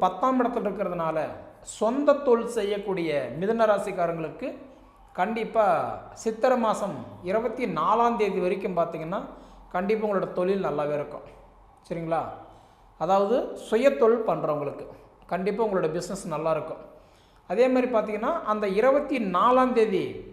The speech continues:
உங்களுக்கு பத்தாம் இடத்துல இருந்து பதினொன்னாம் இடத்துக்கு வந்துட்டார் அப்படின்னா லாபஸ்தானத்துக்கு வந்துட்டார் அப்படின்னா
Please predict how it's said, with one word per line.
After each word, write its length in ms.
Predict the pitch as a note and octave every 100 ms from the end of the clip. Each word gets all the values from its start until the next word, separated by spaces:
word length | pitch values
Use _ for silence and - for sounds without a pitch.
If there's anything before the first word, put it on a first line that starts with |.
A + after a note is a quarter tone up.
| - - - - - - -
உங்களுக்கு 280 | A3 A#3 G3 G3
பத்தாம் 260 | - C4 B3
இடத்துல 240 | B3 G#3
இருந்து 220 | A3 A#3 E3+
பதினொன்னாம் 480 | F#3+ B3 A#3+ A#3+ G#3+
இடத்துக்கு 340 | G3+ F#3+ F3+
வந்துட்டார் 340 | F#3 G3 F3+ F3
அப்படின்னா 380 | D#3+ D#3 E3+ C#4+ - - - E3+ F#3
லாபஸ்தானத்துக்கு 840 | A#3+ C4+ B3+ - G#3+ G3+ F#3 F3
வந்துட்டார் 300 | F3 F3+ E3
அப்படின்னா 340 | D3 D3 D3+